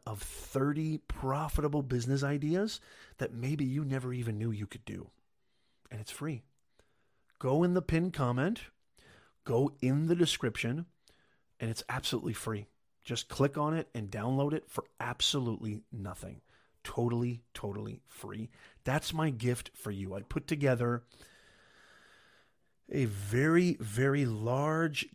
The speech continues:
detailed, data-backed P D F that demonstrates and elicits the thirty, thirty profitable business ideas that you could literally start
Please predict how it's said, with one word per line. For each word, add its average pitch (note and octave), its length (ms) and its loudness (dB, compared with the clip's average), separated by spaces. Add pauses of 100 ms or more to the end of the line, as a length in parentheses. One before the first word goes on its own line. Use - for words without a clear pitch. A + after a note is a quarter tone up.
(180)
detailed, D3+ 760 0 (200)
data-backed C3 840 0
P D3 180 -2
D C#3+ 220 2
F A#2 340 -4 (1300)
that A2 340 -4
demonstrates C#3 1000 0
and A2+ 140 -2
elicits B2+ 540 2
the B2 120 -8
thirty, E3 720 0 (1200)
thirty E3 480 2
profitable D#3+ 760 -2
business C3 380 2
ideas G#2+ 560 -6 (640)
that A2 140 -2
you B2 160 -2
could A2 160 -4
literally B2+ 400 2
start G2 520 -6